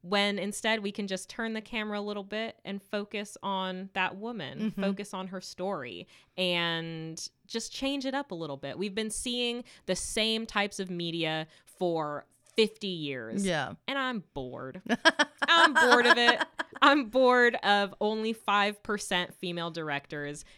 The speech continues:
Speaker 1: 'cause there are women who have so many stories, so many new perspectives, and I think that they deserve a chance to tell those stories.
Speaker 2: Yeah, for
Speaker 1: And so
Speaker 2: sure.
Speaker 1: we need to encourage that. I think that once we see the number of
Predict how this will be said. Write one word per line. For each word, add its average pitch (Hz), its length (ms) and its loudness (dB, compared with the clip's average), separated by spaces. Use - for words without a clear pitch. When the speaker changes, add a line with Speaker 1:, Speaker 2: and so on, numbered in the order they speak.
Speaker 1:
'cause 185 200 -4
there 220 200 2
are 240 160 0
women 175 580 -4
who 196 180 2
have 160 420 0
so 170 680 -2
many 156 360 -6
stories, 127 680 -12
so 190 380 -4
many 180 280 -4
new 165 160 -6
perspectives, 143 920 -10
and 143 540 -4
I 147 120 0
think 160 240 -8
that 151 160 -8
they 151 140 -4
deserve 170 540 -6
a 180 60 0
chance - 420 -6
to 190 100 -6
tell 190 300 -4
those 151 240 -4
stories. 113 500 -10
Speaker 2:
Yeah, 226 280 -4
for 170 60 -2
Speaker 1:
And 165 360 -4
so 208 200 -4
Speaker 2:
sure. 165 60 -2
Speaker 1:
we 185 140 -4
need 196 200 -4
to 214 220 -2
encourage 233 600 0
that. 127 300 0
I 175 100 -2
think - 240 -6
that 170 340 -2
once 190 420 -2
we 214 120 -6
see 180 460 -6
the 170 120 -4
number 160 420 -6
of 156 400 -4